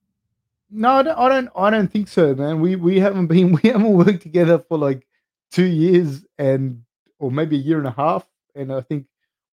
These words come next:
we've both moved in our separate ways. And, um, it's time that other <laughs> people get over it too, man. Um, uh, Luis Enriquez says, "Hundred percent agree about T J. We don't know. Two years and a half is a long time."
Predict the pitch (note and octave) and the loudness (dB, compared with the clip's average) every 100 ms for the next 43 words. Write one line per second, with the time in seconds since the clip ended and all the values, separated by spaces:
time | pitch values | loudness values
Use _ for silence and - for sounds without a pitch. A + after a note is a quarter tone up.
0 | - C3+ D#3 B2 - D3 B2+ - B2+ D3+ | -4 0 0 0 0 2 0 -4 0 0
1 | B2 - _ _ _ - C#3+ C3 C3 A#2 | -2 -10 _ _ _ -4 -2 -2 -4 -6
2 | - C#3 C#3+ B2+ C3+ D3 E3 D3+ _ _ | -6 -6 -4 -4 -2 0 -2 -4 _ _
3 | _ _ _ B2 B2 B2 B2 B2 A#2+ A#2 | _ _ _ -6 -6 -4 -4 -4 -6 -8
4 | A#2 _ _ _ _ _ _ _ - A2+ | -16 _ _ _ _ _ _ _ -18 -18
5 | _ - C#3 C3+ B2 - C3+ B2 A2+ D3+ | _ -6 -6 -4 -8 -8 -8 -8 -4 -4
6 | B2 D#3 C#3 C3+ C3+ C3 B2 - C3+ A2+ | -2 -2 0 0 0 -4 -6 -4 -4 -4
7 | A2 A2 B2 _ _ _ _ _ _ _ | -8 -14 -18 _ _ _ _ _ _ _
8 | F3 D3 B2+ C3 _ _ _ _ _ _ | 0 0 -2 -6 _ _ _ _ _ _
9 | _ _ - C3+ B2+ A#2+ B2 E3+ D3+ F3 | _ _ -6 0 2 2 0 0 2 2
10 | E3 D3+ E3 - D3 C#3+ F3 D3+ F3 E3 | 2 0 -2 -2 -2 -2 -4 -4 -4 -4
11 | C3+ D3+ D3+ C#3+ C#3 C#3+ D3 C#3+ C#3 C3 | -2 -2 -2 -2 -6 -4 -4 -2 -2 -2
12 | C#3 C3+ C3+ C#3 C3+ - D3 D3 C#3 C#3 | -2 -2 -4 -4 -6 -8 -6 -4 -4 -6
13 | B2+ C3+ C3+ - C#3 B2 C3+ B2 - B2+ | -8 -4 -4 -4 -8 -6 -4 -6 -2 -2
14 | A2+ | -2